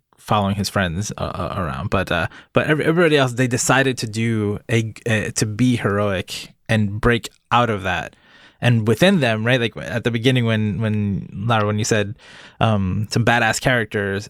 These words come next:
I was like, "Uh, are they?" Right? It's like you, you have an expectation of who would be the, the one. And even until the end, right, you're like, "Oh, Harley's got this," right? Like, Harley's the one who's going to,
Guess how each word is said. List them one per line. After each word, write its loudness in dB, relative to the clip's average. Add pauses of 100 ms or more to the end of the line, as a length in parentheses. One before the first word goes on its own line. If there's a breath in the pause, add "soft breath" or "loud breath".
I -8
was -10
like, -12
"Uh, -2
are 0
they?" 0
Right? 2
It's 0
like 2
you, -2
you 2
have 4
an 2
expectation 0
of -2
who 4
would 2
be 0 (520 soft breath)
the, 2
the -2
one. 6
And 2
even 4
until 0
the -4
end, 2
right, 4
you're -2
like, -4
"Oh, 2
Harley's 2
got -2
this," -6
right? -2
Like, -4
Harley's 0
the -2
one -2
who's -2
going -2
to, -2